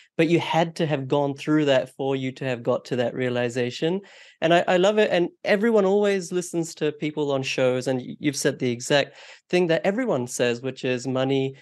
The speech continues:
is a currency to buy freedom. But what I find, um, Owen, is, like, for people who are listening or watching, you know, maybe they're making a hundred K an-,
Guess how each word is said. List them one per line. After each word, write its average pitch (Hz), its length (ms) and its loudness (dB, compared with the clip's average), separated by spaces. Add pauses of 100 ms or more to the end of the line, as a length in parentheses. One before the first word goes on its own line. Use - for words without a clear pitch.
(160)
is 123 120 -4
a 117 60 0
currency 127 680 0
to 127 160 -4
buy 120 400 0 (280)
freedom. 131 540 0 (640)
But 156 60 2
what 202 160 6
I 247 120 4
find, 170 760 0
um, 131 340 -4
Owen, 139 380 0
is, 135 120 -2
like, 131 220 -4
for 139 140 -6
people 160 360 -2
who 151 120 0
are 127 320 4 (240)
listening 139 600 -2
or 123 140 0
watching, 123 500 -2
you 123 80 -6
know, 123 160 -2
maybe 131 540 -2 (320)
they're 123 240 0
making 123 340 -2
a 113 60 -4
hundred 139 260 0
K 127 220 -4
an-, 123 320 -2